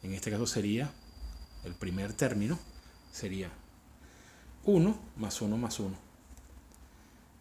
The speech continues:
Más, hacemos lo siguiente. El siguiente valor sería dos,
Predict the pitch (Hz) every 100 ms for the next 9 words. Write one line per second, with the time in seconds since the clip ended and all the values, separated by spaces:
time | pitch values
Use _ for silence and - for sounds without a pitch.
0 | - 107 170 170 170 - - - - 117
1 | 131 139 113 95 87 - - 135 123 -
2 | 120 147 180 185 156 127 120 139 - 110
3 | 101 101 156 180 -